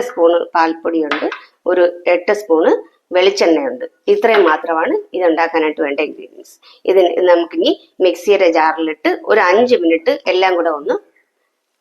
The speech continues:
ഉം, അടിച്ചെടുക്കണം. അതിനായിട്ട് നമുക്കെല്ലാം മിക്സിയുടെ ജാറിലേക്ക് ഇടാം. എല്ലാം മിക്സിയുടെ ജാറിലേക്ക് ഇട്ടിട്ടുണ്ട്. ഇനി ഇത് നന്നായിട്ട് നമുക്കൊന്ന് ബ്ലെൻഡ് ചെയ്തെടുക്കാം. ഞാനിതിവിടെ ക്രീമി ആയിട്ട് അടിച്ചെടുത്തിട്ടുണ്ട്. ഇനി നമുക്കിതൊരു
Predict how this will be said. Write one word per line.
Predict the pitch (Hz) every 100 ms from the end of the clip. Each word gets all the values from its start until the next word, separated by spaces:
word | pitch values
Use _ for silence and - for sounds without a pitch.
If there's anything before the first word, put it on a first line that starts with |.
| -
ഉം, | 196 185 175
അടിച്ചെടുക്കണം. | 196 - - - - - _ -
അതിനായിട്ട് | 202 170 190
നമുക്കെല്ലാം | 175 170 165 214 349
മിക്സിയുടെ | 233 - 185 170
ജാറിലേക്ക് | 165 151 151 151
ഇടാം. | - - _ _ - - _ _ _ _ _ - _ 202
എല്ലാം | 196 269 320
മിക്സിയുടെ | 185 220 190 175
ജാറിലേക്ക് | 165 175 175 160
ഇട്ടിട്ടുണ്ട്. | 156 160 214 196
ഇനി | 202
ഇത് | 196 196 170
നന്നായിട്ട് | 180 - 180 - 262
നമുക്കൊന്ന് | - 330 330 320 427 - _ _ _ _ -
ബ്ലെൻഡ് | 196 185 175
ചെയ്തെടുക്കാം. | 147 120 - - _ _ _ _ _ _ _ _ _ _ _ _ _ _ _ _ -
ഞാനിതിവിടെ | 226 226 214 233 320 - _ -
ക്രീമി | 220 240 262 214
ആയിട്ട് | 185 185 269 370 - -
അടിച്ചെടുത്തിട്ടുണ്ട്. | 190 214 190 - 180 175 170 240 - - _ -
ഇനി | 214 208 185
നമുക്കിതൊരു | 180 185 190